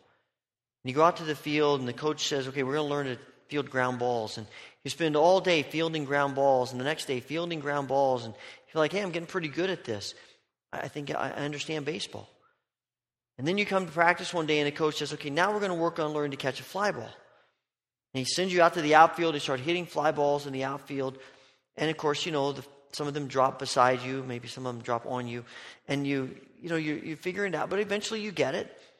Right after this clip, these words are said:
And you start catching fly balls, and you get pretty good at catching fly balls. But now,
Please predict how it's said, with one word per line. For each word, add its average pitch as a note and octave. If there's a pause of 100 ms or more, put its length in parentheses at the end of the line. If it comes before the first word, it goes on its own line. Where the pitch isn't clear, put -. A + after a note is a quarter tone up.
(260)
And D3+
you -
start F#3+
catching F3+
fly D3
balls, D3+ (360)
and D3
you D3+
get D3+
pretty F#3
good A3+
at G#3+
catching C3
fly B2
balls. B2
But -
now, F#3